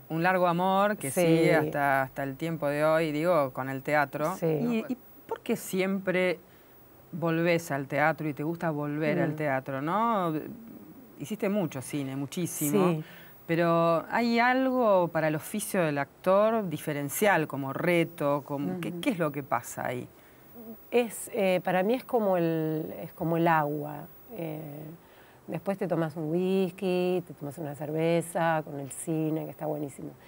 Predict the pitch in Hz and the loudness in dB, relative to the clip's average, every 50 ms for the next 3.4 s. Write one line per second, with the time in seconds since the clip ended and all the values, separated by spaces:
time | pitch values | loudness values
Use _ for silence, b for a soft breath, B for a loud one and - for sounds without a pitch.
0 | B B B B B B - - - 180 165 165 170 170 - 214 233 240 - - | B B B B B B -12 -2 0 2 4 4 4 4 4 2 2 4 4 4
1 | 240 220 214 196 202 214 226 233 247 247 254 247 233 - - - - - - 175 | 4 4 4 4 4 4 4 4 4 4 4 4 2 0 -6 -16 -12 -8 -8 -4
2 | 151 175 175 170 - - - 165 151 143 - 147 139 143 143 143 135 147 139 143 | -2 0 0 0 2 2 2 2 2 0 -2 -6 -8 -8 -8 -8 -8 -10 -10 -10
3 | 143 143 135 - - 151 160 | -10 -10 -12 -14 -14 -16 -16